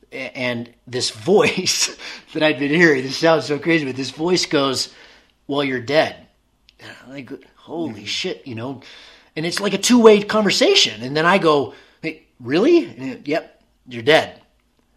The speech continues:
Speaker 1: And, and I just kinda res-, I just kinda resolved myself to it. And, and, and all this stuff kinda flashed through my mind, like you hear about, like, "Well, that really sucks." Uh, I mean, I'm, I'm, you know, I didn't have anything more profound than that. It was just, "Man, I'm,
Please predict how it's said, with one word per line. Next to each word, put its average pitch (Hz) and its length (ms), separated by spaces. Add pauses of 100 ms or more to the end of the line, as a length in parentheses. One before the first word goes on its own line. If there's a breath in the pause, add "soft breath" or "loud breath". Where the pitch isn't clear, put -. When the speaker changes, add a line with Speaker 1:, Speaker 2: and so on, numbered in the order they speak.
(160)
Speaker 1:
And, 123 160
and 127 280
I 127 100
just 127 240
kinda 160 220
res-, 131 280
I 123 140
just - 300
kinda 123 180
resolved 135 440
myself 117 400
to 117 160
it. 107 140
And, 123 140
and, 131 280
and 147 140
all 175 180
this 156 140
stuff - 320
kinda 151 180
flashed 156 360
through 151 120
my 139 120
mind, 170 340
like 123 180
you 135 80
hear 175 200
about, 123 240
like, 117 160
"Well, 151 180 (540 loud breath)
that - 200
really 120 320
sucks." - 720
Uh, 170 60
I 135 260
mean, 151 120
I'm, 143 300
I'm, 147 160 (160)
you 139 120
know, 127 80
I 123 60
didn't 147 160
have 151 120
anything 143 240
more 151 180
profound 165 460
than 131 120
that. 123 240
It 151 80
was 135 100
just, - 240 (280)
"Man, 151 260
I'm, 113 120